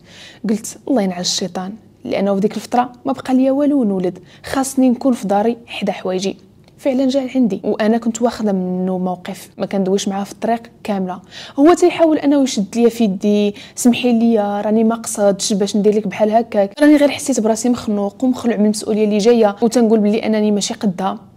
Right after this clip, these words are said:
واخا، ماشي مشكل ولا حتى عيب هادشي اللي قلتي، ولكن علاش تكذب عليا وتخرج الصباح على اساس انك غادي للخدمه وانت ما غاديش تما؟ في كلشي كتمشي. "لا، راني البارح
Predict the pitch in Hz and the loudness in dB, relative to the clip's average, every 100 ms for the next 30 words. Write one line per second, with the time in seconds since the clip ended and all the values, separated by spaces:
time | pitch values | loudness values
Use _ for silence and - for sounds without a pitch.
0 | - 269 285 - 180 - - - 262 302 | -8 0 0 0 -10 -12 -10 -4 0 2
1 | 294 - 330 294 277 285 - 285 262 262 | 2 4 2 4 2 0 -2 -4 0 2
2 | 247 - 214 190 190 - - - - - | 0 0 2 4 2 -2 -10 -12 -20 -20
3 | - 277 294 339 370 - - 214 196 196 | -4 0 2 2 0 -2 0 0 2 2
4 | 226 277 269 - - 220 - 208 190 - | 2 0 -2 -8 -6 -4 -2 -4 -4 -2
5 | 202 240 - 196 - 196 220 - 196 196 | -2 -2 -2 -4 -4 -6 -8 -6 -6 -8
6 | 185 180 214 196 175 180 180 175 - - | -8 -2 0 0 -2 -6 -6 -8 -14 -14
7 | - 240 254 214 196 196 - 190 180 - | -8 -4 -2 0 -2 -2 -4 -4 -4 -8
8 | - _ - - - 370 - 214 202 - | -20 _ -20 -6 -2 -2 -2 -6 -6 -6
9 | 202 - _ - - - 269 285 - 233 | -8 -12 _ -20 -6 2 4 2 -2 -2
10 | 233 247 202 262 277 269 | 2 4 4 2 2 -2